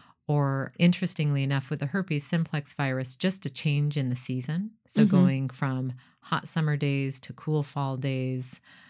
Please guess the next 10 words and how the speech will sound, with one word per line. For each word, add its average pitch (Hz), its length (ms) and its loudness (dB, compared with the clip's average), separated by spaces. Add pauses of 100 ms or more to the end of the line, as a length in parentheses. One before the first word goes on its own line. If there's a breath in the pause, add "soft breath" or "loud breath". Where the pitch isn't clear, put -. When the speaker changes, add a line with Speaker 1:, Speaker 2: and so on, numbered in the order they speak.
(160 soft breath)
Speaker 1:
to - 100 -2
maybe 143 320 4
a 135 40 0
dry 139 360 -2
winter 135 640 -4 (360 loud breath)
and 139 160 0
then 135 140 0
back 131 320 -4
into 131 160 -2
spring, 135 580 -4